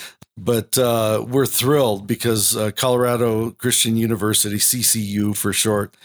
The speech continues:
is a solidly biblical, uh, university, you know, not flirting with wokeness or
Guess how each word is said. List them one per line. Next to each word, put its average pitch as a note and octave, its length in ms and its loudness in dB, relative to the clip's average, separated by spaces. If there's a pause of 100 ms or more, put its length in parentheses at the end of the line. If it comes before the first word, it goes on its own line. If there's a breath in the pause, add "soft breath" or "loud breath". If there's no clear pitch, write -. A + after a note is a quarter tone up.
(320 loud breath)
is A#2 320 2
a A2 380 0 (200)
solidly A#2 840 2
biblical, G#2 920 -2 (460)
uh, F#2 420 -4
university, G#2+ 1120 -2 (100)
you G#2 160 -6
know, G2 120 -6
not G#2 420 -4
flirting G#2+ 580 -2
with G#2 180 -4
wokeness G#2 840 -2
or G#2 220 0